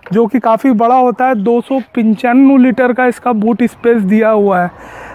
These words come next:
आप देख सकते हैं इसमें आ-, आराम से आप चार से पाँच बैग रख सकते हैं।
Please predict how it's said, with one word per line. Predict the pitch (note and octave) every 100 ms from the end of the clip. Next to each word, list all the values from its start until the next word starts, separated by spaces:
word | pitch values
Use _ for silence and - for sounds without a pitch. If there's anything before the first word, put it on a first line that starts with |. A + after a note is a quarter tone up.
| -
आप | F#3
देख | F3+ G#3+ A3
सकते | B3 A3+ -
हैं | B3 B3
इसमें | B3 B3
आ-, | A#3 A#3
आराम | - G#3 A3+ A#3+ A#3+
से | B3+
आप | A#3 -
चार | A3 A3
से | C4
पाँच | G#3+ A3 A3 G#3
बैग | A#3 A3
रख | A3 G#3+
सकते | - F#3 -
हैं। | F#3+ E3+